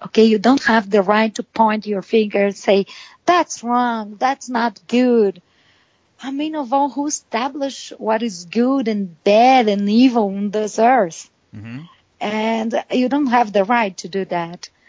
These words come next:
Speaker 2: Mm-hmm.
Speaker 1: Uh, so it's very different from Fifty Shades, really. <laughs>
Speaker 2: That's, uh, it, it definitely sounds like it. And it also sounds like it's, m-, so first off, you've probably done an infinite amount of research beyond anything that Fifty Shades did.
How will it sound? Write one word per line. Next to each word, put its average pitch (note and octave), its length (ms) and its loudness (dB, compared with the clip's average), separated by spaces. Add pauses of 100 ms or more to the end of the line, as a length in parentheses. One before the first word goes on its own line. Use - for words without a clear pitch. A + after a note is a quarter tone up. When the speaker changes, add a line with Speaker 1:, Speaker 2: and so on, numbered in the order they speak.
Speaker 2:
Mm-hmm. A2 180 -8
Speaker 1:
Uh, A3+ 280 2
so C#4+ 340 0
it's C#4+ 200 -2
very A#3+ 640 2
different A3 640 -2
from G#3+ 320 -6
Fifty G#3 460 -4
Shades, F3+ 540 -2
really. G3 580 0 (600)
<laughs> - 800 -20
Speaker 2:
That's, - 300 -12
uh, A2 340 -4
it, G#2+ 220 -10
it B2+ 140 -8
definitely B2 420 -6
sounds A#2+ 320 -2
like B2 180 -2
it. B2+ 160 -6
And A2 180 -4
it - 100 -12
also C3+ 320 -2
sounds G#2+ 320 -4
like G2+ 160 -4
it's, F#2+ 180 -8
m-, G2 260 -4 (180)
so A2 340 -2
first C#3 340 -4
off, F2 240 -6 (320)
you've G#2+ 240 -4
probably A2+ 240 4
done G2+ 480 -4 (140)
an G#2 180 -6
infinite A#2 460 -2
amount F#2+ 340 -2
of F2+ 140 -6
research G2 440 -6
beyond F#2+ 720 -6
anything G2 500 -6
that E2+ 200 -12
Fifty F#2+ 280 -10
Shades F#2 420 -10
did. E2+ 260 -12